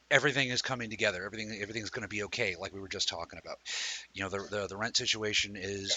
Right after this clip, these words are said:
almost completely compensated for. What Wells Fargo did is basically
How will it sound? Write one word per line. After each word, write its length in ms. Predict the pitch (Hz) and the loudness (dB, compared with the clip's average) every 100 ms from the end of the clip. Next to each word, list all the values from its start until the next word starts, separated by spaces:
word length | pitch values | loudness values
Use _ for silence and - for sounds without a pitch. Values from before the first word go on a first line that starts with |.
| - | 2
almost 380 | 110 113 110 - | 0 0 0 -2
completely 360 | 107 113 82 | -4 -8 -8
compensated 600 | 101 107 101 104 107 98 - | -6 -6 -6 -4 -2 -2 -6
for. 320 | 104 98 95 _ _ _ _ - - | -6 -4 -6 _ _ _ _ -18 -6
What 160 | 107 | -4
Wells 180 | 107 104 | 0 0
Fargo 380 | - 113 101 98 | 2 0 0 -2
did 440 | 87 107 127 139 - - - - | 0 0 0 -2 -10 -16 -16 -4
is 220 | 110 101 | 0 0
basically 760 | - 113 104 113 107 107 107 | 2 4 4 2 -4 -4 -6